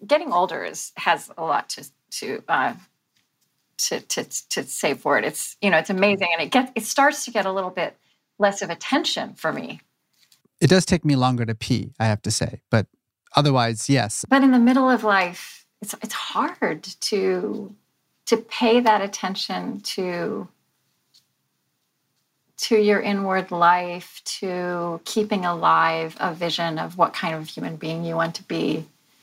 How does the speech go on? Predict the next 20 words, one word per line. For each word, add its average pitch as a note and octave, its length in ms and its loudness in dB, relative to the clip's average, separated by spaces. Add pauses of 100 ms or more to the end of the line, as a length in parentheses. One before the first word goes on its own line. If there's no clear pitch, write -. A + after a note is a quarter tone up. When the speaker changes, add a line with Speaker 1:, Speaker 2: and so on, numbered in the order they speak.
(520)
Speaker 1:
to E3+ 800 0 (1500)
getting G3+ 400 2
conscious F3+ 760 0
about, D#3+ 680 2 (720)
uh, F3 140 2 (160)
what F#3 200 0
kind F3+ 220 -2
of E3 60 -4
muscle E3+ 360 0
memory F#3+ 480 0
you F3+ 60 -2
need F3 180 -4
to - 100 -8
flex - 520 0
to - 80 -16
be E3 160 -4
that F3 220 0
person. F#3 520 -4 (1800)
It's A#3+ 200 2
very, D#4 580 0